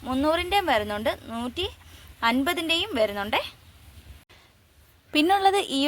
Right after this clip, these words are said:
ഒരു അഗ്ലോണിമയാണ് കേട്ടോ. ഈ അഗ്ലോണിമ നല്ല വലിപ്പമുള്ള അഗ്ലോണിമയാണ്. കണ്ടോ, അഗ്ലോണിമയൊക്കെ നമ്മൾ, ആ, പോട്ട്, റീപോട്ട് ചെയ്യുന്ന സമയത്തോ നമ്മൾ കൊറിയർ അയക്കുന്ന സമയത്തോ ഒന്നും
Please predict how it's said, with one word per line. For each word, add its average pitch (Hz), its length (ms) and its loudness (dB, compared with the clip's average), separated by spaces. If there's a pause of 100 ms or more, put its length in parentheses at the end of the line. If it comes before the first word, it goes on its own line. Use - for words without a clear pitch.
ഒരു 320 120 2 (180)
അഗ്ലോണിമയാണ് 247 800 2
കേട്ടോ. 240 220 0 (340)
ഈ 240 140 0
അഗ്ലോണിമ 269 480 2 (100)
നല്ല 302 460 2
വലിപ്പമുള്ള 311 440 2 (100)
അഗ്ലോണിമയാണ്. 240 680 -2 (480)
കണ്ടോ, 196 240 -2 (220)
അഗ്ലോണിമയൊക്കെ 339 640 2
നമ്മൾ, 320 200 2 (300)
ആ, - 20 4 (300)
പോട്ട്, 254 220 0 (300)
റീപോട്ട് 262 360 -2
ചെയ്യുന്ന 294 380 0
സമയത്തോ 294 440 0
നമ്മൾ 220 140 0 (100)
കൊറിയർ 233 320 2
അയക്കുന്ന 277 340 -2
സമയത്തോ 285 280 0 (160)
ഒന്നും 370 280 2